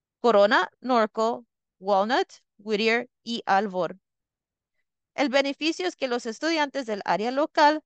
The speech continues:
son admitidos con un puntaje de admisión más baja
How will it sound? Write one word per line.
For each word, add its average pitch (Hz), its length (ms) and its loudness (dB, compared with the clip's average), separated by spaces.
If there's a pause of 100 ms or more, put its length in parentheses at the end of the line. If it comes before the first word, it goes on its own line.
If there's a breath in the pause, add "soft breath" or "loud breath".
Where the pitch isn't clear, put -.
son 254 240 -4
admitidos 254 680 -4
con 190 160 -4
un 196 140 -6
puntaje 240 800 0
de 208 120 0
admisión 269 460 -2
más 277 240 -2
baja 247 520 0